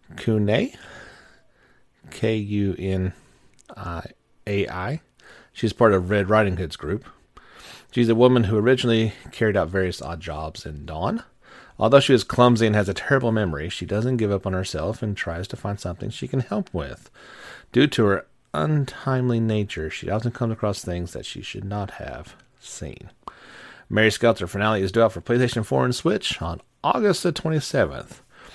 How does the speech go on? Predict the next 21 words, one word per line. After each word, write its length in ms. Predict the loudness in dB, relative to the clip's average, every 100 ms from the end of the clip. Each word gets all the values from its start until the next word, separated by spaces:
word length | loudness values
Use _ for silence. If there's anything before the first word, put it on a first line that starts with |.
| -20 _
in 380 | -14 -10 -8 -8
Japan. 600 | -6 -8 -10 -14 -14 -16 _ _ _ _ _ _ _
Sword 280 | 0 4 6
Art 200 | 6 4 2
Online 640 | 2 4 4 6 8 6
Alicization 640 | 2 0 2 2 0 -2
Lycra 540 | -2 -2 -2 -2 -2 -4
got 260 | -4 -4 -4
another 460 | -4 -2 0 -2
sub-S-, 840 | -2 -4 -2 -2 -2 -8 -10 -10 -14 _
episode 540 | -8 -6 -8 -6 -6
gameplay 800 | -6 -10 -6 -4 -6 -6 -4 -4
video 720 | -4 -2 0 2 4 4 2 0 -14 -20 -20 _
for 260 | -4 -2
this 140 | -2 -4
time 220 | -2 -2
for 100 | -4
the 100 | -8
characters 840 | -6 -2 -2 -2 -2 -2 -2 -10 -16 _ _ -20 -20 -20 -20 _ _ _ _ -6
Rone, 500 | 2 4 4 0 -2 -12 -20 _ _ _ _ -20 -6
Arable, 500 | 0 0 0 -4